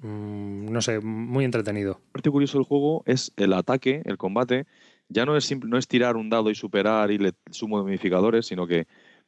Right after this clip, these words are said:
Speaker 2: eh, dependiendo del tipo de unidad a que tú ataques, y muchas veces en un búnker no sabes a qué estás atacando, no sabes si tienen, si son veteranos, si no son, si tienen esta arma o to-, esta otra, tú te interesa tener un arma distinta a otra. No es que, no es que la mejor arma es el lanzallamas o el lanzagranada, no, sino que el lanzallamas es mejor contra tal tipo de arma,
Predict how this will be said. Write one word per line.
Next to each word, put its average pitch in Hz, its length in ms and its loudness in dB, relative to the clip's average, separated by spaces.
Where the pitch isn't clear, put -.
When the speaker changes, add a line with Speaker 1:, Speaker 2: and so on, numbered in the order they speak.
Speaker 2:
eh, 90 320 2
dependiendo 95 460 -2
del 143 100 0
tipo 135 300 0
de 131 160 2
unidad 127 340 -2
a 110 80 0
que 95 120 -2
tú 113 80 -2
ataques, 107 360 -2
y 87 40 -6
muchas 92 240 -2
veces 95 80 -6
en 98 80 -6
un 92 40 -6
búnker 95 240 0
no 87 100 -4
sabes 92 180 -2
a 82 40 2
qué 85 60 -2
estás 90 180 -4
atacando, 95 400 0
no 90 80 -6
sabes 85 120 -6
si 92 100 -8
tienen, 85 640 -2
si - 140 -6
son 87 500 -2
veteranos, 90 520 0
si 90 80 -6
no 85 120 -2
son, 92 300 0
si 95 100 -4
tienen 90 240 0
esta 90 220 0
arma 95 180 -2
o 90 60 -2
to-, 92 140 -2
esta 90 260 -4
otra, 107 260 0
tú 117 120 -2
te 120 100 2
interesa 120 300 0
tener 120 280 2
un 110 120 -2
arma 113 220 0
distinta 117 360 -2
a 107 40 2
otra. 90 340 -4
No 110 120 -4
es - 80 -6
que, 120 220 0
no 117 100 -6
es 117 100 -2
que 117 320 2
la 113 140 2
mejor 117 240 0
arma 110 140 0
es 104 80 -2
el 107 80 4
lanzallamas 107 560 0
o 101 100 -6
el 101 60 0
lanzagranada, 101 500 0
no, 95 180 -6
sino 85 220 -12
que 85 100 -4
el 80 100 -6
lanzallamas 98 420 0
es 113 60 -6
mejor 110 260 0
contra 90 180 -2
tal 107 180 -2
tipo 123 280 0
de 127 80 2
arma, 143 340 -2